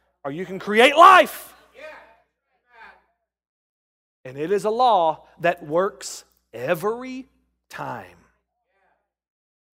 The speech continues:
Praise the name of the Lord. Some of you here today have found yourself in situations because you talked yourself into that situation.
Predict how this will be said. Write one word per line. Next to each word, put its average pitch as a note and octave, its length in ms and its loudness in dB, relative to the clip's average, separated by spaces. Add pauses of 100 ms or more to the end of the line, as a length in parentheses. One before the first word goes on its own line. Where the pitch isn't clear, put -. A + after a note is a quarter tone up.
(1800)
Praise C#3 880 -10 (120)
the G2+ 140 -20
name B2 380 -14
of A#2 80 -14
the A#2+ 80 -12
Lord. G#2+ 320 -16 (680)
Some C#3+ 240 -12
of C3+ 140 -10
you C#3+ 120 -10
here C#3+ 240 -8
today C#3 540 -8 (920)
have A#2+ 120 -14
found D#3+ 400 -10
yourself E3 500 -6
in B2 80 -16
situations D#3 960 -8 (480)
because C#3 340 -8
you E3 120 -14
talked F#3 360 -10
yourself F3+ 460 -10
into G3 260 -14
that A#2 180 -12
situation. G2+ 680 -20